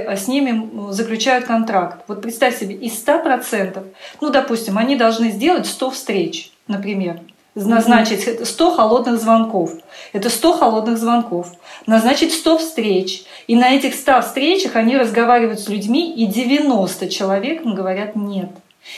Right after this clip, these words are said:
Speaker 1: И эти девяносто человек могут быть в начале вот этой цепочки, а десять в конце. И они пройдут все сто и дождутся вот этих вот десяти. Вот это и
Speaker 2: Мгм.
Speaker 1: есть вот то самое, что,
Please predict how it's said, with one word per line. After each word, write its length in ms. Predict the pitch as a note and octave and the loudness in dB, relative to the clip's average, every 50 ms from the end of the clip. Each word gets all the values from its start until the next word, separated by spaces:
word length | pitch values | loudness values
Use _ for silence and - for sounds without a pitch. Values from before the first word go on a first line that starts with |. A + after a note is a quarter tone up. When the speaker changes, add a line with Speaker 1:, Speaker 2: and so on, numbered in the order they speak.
| - - | -10 -4
Speaker 1:
И 100 | - A#3+ | -2 0
эти 220 | B3+ C4 B3+ C4+ | 0 0 0 0
девяносто 640 | A#3 G#3+ A#3+ B3 C4+ C4 C4 C#4 D#4 E4+ E4 - E4 E4 | 0 0 0 2 2 4 4 4 4 4 4 2 2 2
человек 560 | E4 D#4+ D4 C#4 C#4+ C#4 C4 A#3 G3 F#3+ G3+ | 2 2 4 6 6 6 4 2 0 0 2
могут 280 | G#3+ A3+ A3 A3+ A#3 | 0 0 2 2 0
быть 180 | G3+ A#3+ A#3 - | -2 -2 -4 0
в 40 | A3 | 2
начале 640 | A3+ A3+ A3 - - C4+ B3+ A#3 A3 F#3 F#3 F3 - - - _ _ - | 2 2 2 2 2 2 4 4 4 2 0 -4 -6 -10 -16 _ _ -4
вот 180 | G#3+ A3+ A3+ | -4 0 2
этой 180 | A#3+ A3 A3 G#3+ | 2 2 0 0
цепочки, 640 | - - A3 F#3+ - A3+ G3+ F#3+ - - - G3 - | -4 -6 -6 -6 -2 0 0 0 0 -2 -6 -6 -2
а 100 | A3+ G#3+ | -2 -2
десять 420 | F#3+ F#3 G#3+ B3+ C#4+ C#4 - G3+ G3 | 0 0 0 0 0 0 -2 -6 -8
в 40 | - | -6
конце. 640 | - G#3+ G#3+ G#3+ G#3 G#3 - - G3 F3+ F3 E3+ - - - - - - | -2 -2 0 0 -2 -2 -4 -2 -2 -2 -2 -4 -6 -12 -16 -16 -6 2
И 80 | A3+ | 4
они 260 | A3+ A#3 A#3 B3+ C#4+ - | 4 6 6 6 4 4
пройдут 440 | - B3 A3+ G#3+ G#3 G3 B3 A#3 | 4 2 2 2 2 0 -2 -4
все 200 | - - - A3+ | -6 -6 -4 -4
сто 480 | A3+ A3+ - - - F#3+ E3+ D#3+ D#3+ - - - _ _ _ _ _ _ _ - | -4 -4 -4 -6 -4 -4 -4 -4 -6 -10 -16 -20 _ _ _ _ _ _ _ -4
и 100 | A3+ G3+ | -2 2
дождутся 560 | G#3+ A3 G#3 F#3+ F#3+ A3+ C#4 E4+ - - A3 | 2 2 2 2 0 0 -2 -2 0 -2 -2
вот 180 | F#3+ G3 F#3+ | -2 -2 -2
этих 240 | G#3 G#3 - B3 - | -4 -4 -4 -6 -6
вот 140 | A3 G#3 F#3+ | -6 -8 -8
десяти. 640 | F#3+ G#3 G3+ - A#3 A3 - - - G3 E3+ D#3+ E3 - - - - - - | -6 -8 -8 -6 -8 -8 -8 -8 -8 -8 -8 -8 -8 -10 -16 -20 -18 -8 -2
Вот 200 | G#3+ A3+ A3+ C4+ | 0 0 2 2
это 160 | C#4+ A3 G#3+ | 2 2 2
и 80 | A#3+ G#3+ | 2 4
Speaker 2:
Мгм. 100 | G3+ G3 | 4 2
Speaker 1:
есть 280 | C4+ D4 D#4+ - - | 2 0 -2 -4 -2
вот 180 | B3 B3+ B3 - | -2 -4 -4 -2
то 100 | - A#3+ | -4 -4
самое, 520 | A#3 - - C4 C4+ D4 D4+ D4 B3+ A#3 | -2 2 4 4 4 4 4 2 0 0
что, 480 | A3+ A#3 - - A#3+ A3+ A3 G#3+ A3 | 0 -4 -4 -2 0 0 0 0 -2